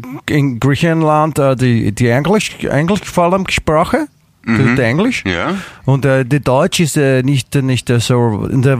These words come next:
Speaker 1: in der Flu-, Flu-, Fluss, äh,
Speaker 2: Aha.
Speaker 1: in der, in the water, you know?
Speaker 2: Ja. Und, und hast auch, das hast du so einen großen weißen Umhang und Sandalen und schwarze lockige Haare jetzt?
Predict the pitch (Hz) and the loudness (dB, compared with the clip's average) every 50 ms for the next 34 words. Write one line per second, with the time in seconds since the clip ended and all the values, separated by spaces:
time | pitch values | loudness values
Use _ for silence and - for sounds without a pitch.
0 | 117 123 110 - 151 131 143 147 - - 147 165 175 160 127 107 117 113 - - | 0 -2 0 0 0 0 0 -2 0 0 0 2 2 2 2 0 0 -4 -4 -2
1 | 151 156 143 143 143 - - 165 175 165 151 135 123 - - - - - - - | -2 0 0 -2 -2 0 0 2 2 2 2 2 0 -2 -4 -6 -8 -6 -2 0
2 | 107 104 98 101 95 101 117 139 143 - - - - 131 123 117 127 123 117 113 | 0 2 2 2 0 0 -2 -4 -6 -10 -8 -4 -2 0 0 2 2 2 2 2
3 | 113 110 110 - - 135 123 - _ _ - 127 123 139 156 135 185 220 - - | 2 2 0 -2 -6 -10 -12 -12 _ _ -4 -2 0 0 2 2 2 0 0 0
4 | - 107 95 101 110 117 113 131 165 202 240 - _ _ _ - - _ _ - | -2 -2 0 0 2 2 2 2 2 0 0 -4 _ _ _ -20 -20 _ _ -20
5 | - - - - - - _ _ _ _ - - 82 87 104 139 143 127 - - | -20 -20 -20 -20 -20 -20 _ _ _ _ -10 -6 -4 -4 -4 -4 -6 -8 -12 -18
6 | - - - - - - 123 139 147 143 123 120 110 107 - - 123 123 135 123 | -20 -20 -20 -20 -8 -4 -2 0 0 0 0 -2 -2 -4 -4 -4 -2 -2 0 -2
7 | 127 - - 131 127 117 - 143 - 139 139 156 - - 117 113 - 143 123 110 | -2 -2 -4 -4 -4 -6 -4 -4 -4 -4 -4 -4 -4 -4 -6 -4 -2 -2 -2 0
8 | 107 101 - 156 - - 117 113 110 113 127 143 151 143 139 131 - - 143 143 | -2 -2 -2 -2 -2 0 0 0 0 0 0 -2 0 0 0 0 -2 -4 -4 -4
9 | - - 78 73 85 104 135 180 208 226 226 - - - - 123 123 110 98 - | -2 -4 -4 -2 -2 -2 0 0 0 -2 -2 -6 -10 -6 -4 -4 -4 -4 -4 -4
10 | - 90 90 - - 117 113 101 123 113 113 139 123 107 87 85 82 87 95 101 | -4 -4 -4 -4 -4 -4 -4 -4 -6 -6 -6 -6 -4 -4 -4 -4 -2 -4 -4 -4
11 | 143 185 - - - - | -4 -6 -8 -12 -18 -20